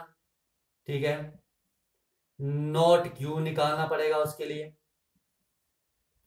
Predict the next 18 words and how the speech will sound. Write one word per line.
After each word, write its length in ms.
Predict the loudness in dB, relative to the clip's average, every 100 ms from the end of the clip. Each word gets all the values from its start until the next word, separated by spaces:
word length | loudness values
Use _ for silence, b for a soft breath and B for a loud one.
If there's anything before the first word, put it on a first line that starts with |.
| _ -8
ठीक 120 | -6
है, 280 | -6 -8 -16 _ _ _ _ _ _ _ _ _ _ _ _ _ _ _ _ _ _ _ _ -10
ये 180 | -2 0
values 260 | 2 0
निकालने 380 | -2 0 0 0
पड़ेंगी, 340 | -2 -2 -4 -8 -10 -20 _ _ _ _ _ _ _ _ _ _ _ _ _ _ _ _ _ _ _ _ -10
ठीक 120 | -8
है। 220 | -6 -10 b b -4
उसके 300 | -4 4 6
बाद 260 | 8 8 8
मेरे 160 | 6 6
पास 240 | 4 2
नॉट 460 | 0 2 4 4 2 -4
पी 340 | -2 0 2 2 2
और 280 | 2 0 -2
Q 200 | -6 -6
निकालना 380 | -2 -2 -2 -4
पड़ेगा, 340 | -4 -2 -4